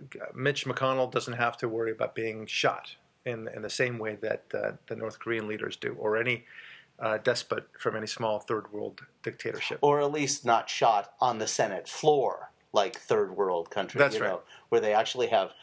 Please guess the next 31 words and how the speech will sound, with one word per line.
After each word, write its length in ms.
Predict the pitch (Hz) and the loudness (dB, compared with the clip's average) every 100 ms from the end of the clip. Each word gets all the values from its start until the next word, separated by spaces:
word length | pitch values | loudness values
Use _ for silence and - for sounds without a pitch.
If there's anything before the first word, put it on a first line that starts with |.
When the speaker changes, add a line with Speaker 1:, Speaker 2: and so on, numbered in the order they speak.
| - - | -20 -12
Speaker 2:
violent 560 | 113 131 139 143 143 143 | 6 8 8 2 -2 2
coups 480 | 190 135 117 113 - - | 4 4 2 -4 -12 2
within 420 | 127 - 180 175 | 2 6 4 4
the 80 | 131 | 2
sanctity 580 | - 165 160 - 139 120 | 4 4 4 -4 0 2
of 100 | 107 | 0
the 60 | 101 | 2
buildings 400 | 113 107 101 135 | 2 4 0 2
of 40 | 190 | 4
Speaker 1:
Uh, 40 | |
but, 80 | 113 | 4
Speaker 2:
government. 160 | 185 190 - | 4 2 2
Speaker 1:
but 40 | |
I 40 | 160 | 0
don't 180 | 180 175 | 0 0
care 160 | 185 | 0
whether 220 | 127 120 120 | 2 0 0
it's 140 | 107 147 | 0 -2
Speaker 2:
Yeah. 60 | |
Speaker 1:
in 60 | 135 | 0
the 280 | 139 127 - _ _ _ | 0 -2 -6 _ _ _
i-, 40 | 147 | -8
in 360 | 139 - 143 | -6 -2 -2
the, 200 | 143 135 135 | 0 -2 -2
in 80 | |
the 100 | 131 | -2
buildings 540 | 131 - 127 135 127 131 | -2 0 0 0 -6 -4
or, 80 | 117 | -2
or 220 | 107 120 | 0 2
not. 220 | 135 - | 2 0
I'm, 120 | 120 | -4